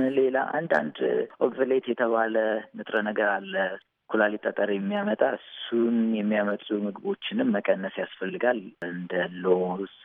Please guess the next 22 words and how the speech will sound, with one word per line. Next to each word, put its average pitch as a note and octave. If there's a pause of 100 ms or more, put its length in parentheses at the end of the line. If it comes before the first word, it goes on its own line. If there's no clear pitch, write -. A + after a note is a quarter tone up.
(100)
ጎመን፣ F2+
ምናልባት F#2
ቀይ F2+
ስር፣ F2+
ስኳር -
ድንች F2
የመሳሰሉት -
ነገሮች - (460)
በጣም G#2
ሳይበዙ F#2+ (540)
መጠቀም። - (840)
እነኚህ B2+
ያልኳቸው B2
ነገሮች A#2
ሁሉ D3 (120)
ግን D3 (480)
ውሃን A2+
ከመጠጣት G2 (200)
የበለጠ F#2 (220)
ጥቅም -
የላቸው። E2+
ዋናው G#2+